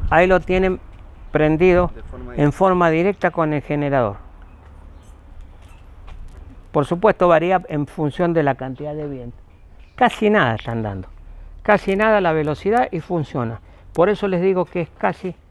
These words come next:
Speaker 1: espectacular. Les recuerdo, amigos, que el que quiera hacerse miembro del canal va a tener beneficios para tener interacción directamente con nuestro equipo y conmigo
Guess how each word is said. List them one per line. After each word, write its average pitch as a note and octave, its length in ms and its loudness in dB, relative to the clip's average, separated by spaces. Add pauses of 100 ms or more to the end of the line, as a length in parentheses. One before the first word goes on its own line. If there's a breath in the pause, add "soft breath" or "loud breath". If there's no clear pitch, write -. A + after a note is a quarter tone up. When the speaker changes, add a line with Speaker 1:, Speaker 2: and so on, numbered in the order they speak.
(580)
Speaker 1:
espectacular. C#3+ 840 -4 (100)
Les D#3 160 0
recuerdo, A3+ 360 2
amigos, G3 420 0
que D#3 140 -2
el C#3 220 -4
que D3 160 -6
quiera G3+ 220 0
hacerse F3 420 -4
miembro F3 440 -2
del D#3 120 -2
canal F3 380 -2
va E3 80 4
a E3 40 -4
tener F3+ 280 -2
beneficios F3 600 -4 (360 soft breath)
para C#3 220 0
tener E3 280 -4
interacción E3+ 540 -6
directamente E3 640 -6
con C#3 260 -6
nuestro C#3 260 -6
equipo E3+ 320 -4
y C3 60 -6
conmigo E3+ 560 -6